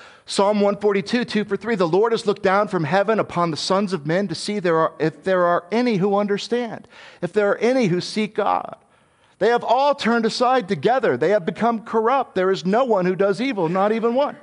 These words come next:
No, who does good, not even one." I mean, that's a pretty damning statement that God looks down at what's happening here, and what he sees is predominantly evil. He sees all of it.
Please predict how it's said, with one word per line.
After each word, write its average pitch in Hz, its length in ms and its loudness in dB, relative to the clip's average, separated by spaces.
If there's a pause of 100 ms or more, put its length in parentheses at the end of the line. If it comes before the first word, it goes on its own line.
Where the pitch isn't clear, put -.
No, 180 140 0
who 160 220 -4
does 202 220 0
good, 240 300 2
not 220 220 2
even 240 220 -2
one." 285 240 0 (1700)
I - 60 0
mean, 220 140 2
that's 240 200 2
a 269 60 4
pretty 247 560 0
damning 202 540 0
statement 247 420 -2
that 160 140 -2
God 226 280 2
looks 226 220 -2
down 196 240 2
at 170 60 2
what's 185 180 0
happening 220 480 0
here, 185 320 0 (300)
and 185 120 2
what 226 140 2
he 233 240 0
sees 247 480 0
is 220 140 -2
predominantly 240 920 0
evil. 254 640 0 (2500)
He 247 160 2
sees 254 380 2
all 285 320 2
of 190 120 0
it. 120 220 -4